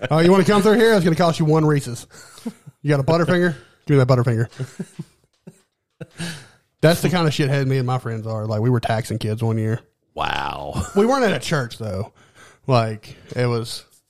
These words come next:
Speaker 1: when my, my friend Kenny, when his, his youngest sister was, oh God, she was probably, like, six or seven. <laughs> We were at his house and they were doing an Easter egg hunt for all the little kids, and, like, they were looking for eggs, and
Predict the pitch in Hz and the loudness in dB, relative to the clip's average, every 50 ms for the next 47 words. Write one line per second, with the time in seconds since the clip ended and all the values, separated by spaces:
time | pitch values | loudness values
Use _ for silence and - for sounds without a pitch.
0 | _ _ _ _ _ _ _ _ _ _ - 135 139 131 120 117 113 107 - _ | _ _ _ _ _ _ _ _ _ _ 0 2 2 2 2 -2 -4 -6 -8 _
1 | _ - 104 123 123 117 - 135 127 127 123 123 - 123 127 131 127 123 120 123 | _ -6 -2 -2 -2 0 0 0 0 0 0 0 0 0 2 2 2 2 2 0
2 | 127 110 98 _ _ _ - 123 127 117 117 117 120 117 131 131 127 117 - - | -2 -4 -8 _ _ _ -8 -6 -6 -6 -6 -6 -4 -4 -4 -4 -4 -6 -4 -4
3 | 123 120 - - 127 127 123 113 113 113 - - - - - - - - - _ | -6 -6 -4 -4 -2 -2 -2 -2 -4 -6 -6 -8 -14 -16 -20 -20 -20 -20 -20 _
4 | _ _ - 107 104 120 117 113 107 110 - - 131 120 - - 113 110 101 101 | _ _ -14 -12 -12 -10 -10 -10 -10 -10 -10 -8 -10 -8 -8 -6 -6 -6 -6 -8
5 | 101 87 - - - - - 101 - - 110 - - 98 98 104 113 113 - - | -10 -12 -14 -14 -12 -10 -10 -10 -10 -10 -12 -10 -8 -10 -8 -6 -6 -6 -8 -8
6 | - _ _ _ - - - - - - - - - - - _ _ _ - 147 | -12 _ _ _ -20 -20 -20 -20 -20 -20 -20 -20 -20 -20 -20 _ _ _ -2 -2
7 | 127 - - - - 165 - - 165 165 - - - 190 165 151 147 139 123 117 | -2 -2 -4 -4 -4 -4 -4 -2 -4 -4 -2 -2 -2 0 0 0 0 -2 -2 -4
8 | 151 151 - - 135 131 131 131 131 - 127 131 127 127 123 127 127 123 80 120 | -4 -4 -4 -4 -4 -4 -2 -4 -4 -6 -6 -6 -4 -4 -4 -4 -6 -6 -6 -8
9 | 127 123 - 120 123 123 120 127 127 127 123 - 120 123 123 120 127 123 120 120 | -10 -8 -6 -6 -8 -6 -4 -4 -6 -6 -6 -6 -6 -6 -4 -4 -2 -2 -2 -2
10 | - 131 127 123 131 127 - 123 120 120 113 107 92 - - - - - - - | 0 0 0 0 0 -2 -2 -2 -2 -2 -2 -2 -4 -8 -12 -18 -18 -18 -18 -18
11 | - - _ - 131 127 127 127 123 127 127 - 135 127 - 117 120 123 127 131 | -20 -20 _ 2 4 4 4 2 -2 -2 -4 -4 -6 -6 -4 -4 -2 0 0 0
12 | 131 131 127 127 123 110 117 | 0 -2 -2 -4 -6 -8 -8